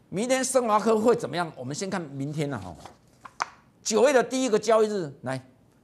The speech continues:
圣华科是这样子，从两百零六跌到一百二，好，出现买进信号以后反弹到这个位置，然后它在这里出现卖出信号，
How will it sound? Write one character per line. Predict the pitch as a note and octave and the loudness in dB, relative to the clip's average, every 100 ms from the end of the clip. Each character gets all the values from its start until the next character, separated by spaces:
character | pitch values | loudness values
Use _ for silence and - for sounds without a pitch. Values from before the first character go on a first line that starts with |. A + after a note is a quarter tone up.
| _ _ _ _ _ _ _ _ _ _ _ | _ _ _ _ _ _ _ _ _ _ _
圣 | - G3+ | -6 -4
华 | F3+ | -2
科 | F3+ | -4
是 | E3+ | -4
这 | D#3+ | -4
样 | C#3+ | -4
子， | A2 G#2+ - _ | -8 -14 -20 _
从 | F3+ A3+ | -4 2
两 | A#3 A#3+ | 4 4
百 | F#3+ | 2
零 | E3+ | 2
六 | A3 G3 | 2 2
跌 | F3 | 2
到 | F3 F#3 | 0 0
一 | F#3 | -2
百 | A#2+ | -4
二， | B2+ D3 A#2+ - _ _ _ - | -2 -2 -6 -20 _ _ _ -10
好， | - | -6
出 | F#3 C4 | -4 0
现 | C4 | 2
买 | A3 E3+ | 2 0
进 | A3+ | -4
信 | F#3+ | 0
号 | A3+ | 2
以 | F#3+ G3+ | 4 2
后 | D#3+ | 2
反 | C3+ | -2
弹 | B2+ C#3 | -4 -4
到 | E3+ | -4
这 | E3+ | -2
个 | D3 | -2
位 | D3+ | -4
置， | A2+ G#2 - _ _ _ _ | -4 -14 -20 _ _ _ _
然 | D3 | -4
后 | G3+ F3+ | -2 0
它 | F#3+ | 0
在 | G3+ | -2
这 | F3+ | -2
里 | D#3 | -6
出 | B2+ E3 | -8 -6
现 | D#3+ | -6
卖 | D3+ | -6
出 | C#3 | -8
信 | C#3 C3+ | -10 -8
号， | A2+ | -10